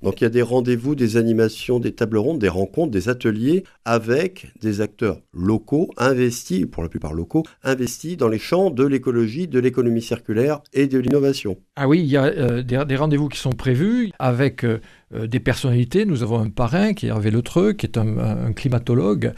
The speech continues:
Speaker 2: et qui nous donnera très régulièrement au cours du festival sa sensibilité sur les initiatives et qui, euh, nous montrera comment, euh, c'est un des premiers qui avait, en,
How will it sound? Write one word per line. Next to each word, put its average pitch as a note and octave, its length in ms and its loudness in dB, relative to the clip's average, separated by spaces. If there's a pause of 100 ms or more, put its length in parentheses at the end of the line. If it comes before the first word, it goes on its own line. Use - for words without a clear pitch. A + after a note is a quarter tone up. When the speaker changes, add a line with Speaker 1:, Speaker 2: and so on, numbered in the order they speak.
Speaker 2:
et A#2 100 -2
qui A#2 220 -4
nous A2+ 100 -2
donnera B2 360 2
très A2+ 420 0 (160)
régulièrement C3+ 760 2
au B2 80 0
cours A#2+ 180 -6
du A2 100 -4
festival B2 500 -2
sa B2 140 -4
sensibilité C3 760 2
sur A#2 240 -4
les A2+ 200 2
initiatives B2 680 0
et A#2+ 100 2
qui, A#2 280 0 (120)
euh, A2+ 280 0
nous A#2+ 120 2
montrera B2 560 2
comment, D#3 460 2
euh, A#2+ 40 0
c'est - 220 -6
un B2 40 2
des A2 120 0
premiers D#3+ 460 2
qui A#2+ 280 -4 (380)
avait, A#2+ 420 2
en, A2+ 340 0